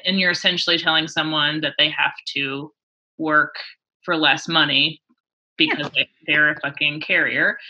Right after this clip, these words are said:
Speaker 1: which is weird. And two, she didn't really understand what was going on or just didn't believe it and was like, "Fuck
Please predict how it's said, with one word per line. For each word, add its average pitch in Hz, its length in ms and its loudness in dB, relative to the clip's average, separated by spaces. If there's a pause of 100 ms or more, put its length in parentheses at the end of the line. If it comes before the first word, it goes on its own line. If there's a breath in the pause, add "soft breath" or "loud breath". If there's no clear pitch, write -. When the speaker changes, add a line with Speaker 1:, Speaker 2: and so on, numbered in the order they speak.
(240 loud breath)
Speaker 1:
which 175 180 -2
is 180 140 -4
weird. 269 320 4
And 240 160 6
two, 311 160 6
she 220 280 2
didn't 254 360 4
really 240 340 4
understand 220 760 2
what 190 120 0
was 175 160 -2
going 180 320 0
on 196 400 4
or 190 140 2
just 196 220 -4
didn't 202 280 2
believe 190 360 2
it 185 160 6
and 185 80 -4
was 175 120 -4
like, 175 140 0 (220)
"Fuck 247 200 2